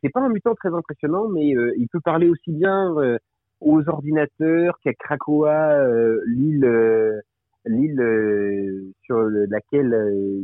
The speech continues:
il-, les X-Men vivent désormais. Et, euh, et je trouve que comprendre tous les langages, et ça aussi, c'est un pouvoir, euh,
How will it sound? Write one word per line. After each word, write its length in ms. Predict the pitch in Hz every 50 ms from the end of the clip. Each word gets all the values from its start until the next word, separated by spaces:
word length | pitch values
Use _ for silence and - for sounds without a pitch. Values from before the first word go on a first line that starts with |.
| 87 -
il-, 280 | 113 110 107 104 101 - _ 92 92 92 _ -
les 140 | 110 104 101
X-Men 440 | 104 107 _ - 131 131 127 120 113
vivent 220 | 113 113 104 101
désormais. 540 | 123 120 110 123 113 120 123 147 170 185 196 - _ _ _ _ _ _ _ _ -
Et, 140 | 127 117 120
euh, 220 | 120 113 113 117 120 131
et 60 | 123
je 80 | 127 139
trouve 200 | - - 202 -
que 100 | - 151 127 - _
comprendre 440 | _ 160 160 - 170 180 156 151 147 -
tous 100 | - 220
les 80 | 220 220
langages, 460 | 202 196 180 165 151 165 170 190 196 - _ _ _ _ -
et 100 | 110 110 -
ça 60 | - 160
aussi, 240 | 156 - - 180 - -
c'est 60 | 147
un 80 | 117
pouvoir, 420 | - - 123 120 135 123 123 - 127
euh, 140 | 117 113